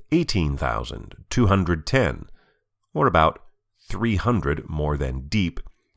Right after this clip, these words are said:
but two thousand less than last week, an eleven percent decline. And sliding out of the top ten from number five to number eleven is Eclipse, the second edition, by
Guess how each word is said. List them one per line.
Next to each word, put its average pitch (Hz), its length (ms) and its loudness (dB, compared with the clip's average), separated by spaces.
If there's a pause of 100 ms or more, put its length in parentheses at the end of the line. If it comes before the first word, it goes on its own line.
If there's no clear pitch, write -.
but - 200 -6
two 156 220 0
thousand 73 680 2
less 87 300 0
than 80 140 -4
last 120 320 0
week, 65 260 -6 (320)
an 82 100 -4
eleven 85 420 2
percent 67 440 -4
decline. 64 640 -6 (1700)
And 104 220 2
sliding 143 520 4
out 170 160 6
of 143 80 0
the 131 80 -2
top 123 320 -2
ten 120 280 2
from 98 140 0
number 78 220 0
five 110 640 4
to 98 100 -4
number 82 380 0
eleven 76 640 -2 (280)
is 90 400 2 (140)
Eclipse, - 720 -2 (260)
the - 200 -10
second 101 360 0
edition, 71 420 -4 (380)
by 58 220 -6